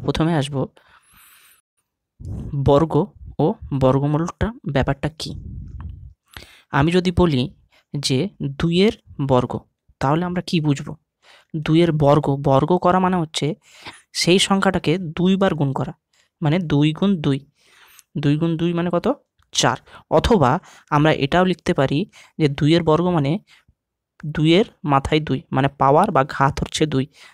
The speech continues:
মানে যেই দুইয়ের মাথায় দুই বসবে, তাহলে মানে দুইটাকে কয় টাইম গুণ করতে হবে? দুই টাইম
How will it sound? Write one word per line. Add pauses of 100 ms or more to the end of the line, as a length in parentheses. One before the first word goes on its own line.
মানে (100)
যেই
দুইয়ের
মাথায়
দুই
বসবে, (460)
তাহলে
মানে (360)
দুইটাকে
কয়
টাইম
গুণ
করতে
হবে? (100)
দুই
টাইম